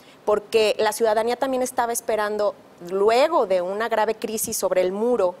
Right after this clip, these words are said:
al norte de nuestro país, eh, estábamos esperando un líder fuerte, que nos representara, que,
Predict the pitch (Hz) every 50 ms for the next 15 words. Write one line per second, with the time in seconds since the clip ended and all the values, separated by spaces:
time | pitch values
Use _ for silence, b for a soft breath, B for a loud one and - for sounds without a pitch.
0 | - - - - 180 175 180 185 190 185 185 - - 196 190 185 180 - - 180
1 | 170 - 165 165 156 147 - - B B B B B B B B - - 190 196
2 | 190 190 190 190 190 185 185 185 - - - - - - - - - - - 240
3 | 247 302 330 - 240 - - 214 202 208 208 233 262 269 247 214 226 226 247 226
4 | - - - 240 240 233 226 226 - 156 143 - - - - - - 220 220 220
5 | 202 208 214 202 - 202 196 - - 196 196 196 - 220 220 214 214 214 214 -
6 | - 208 190 185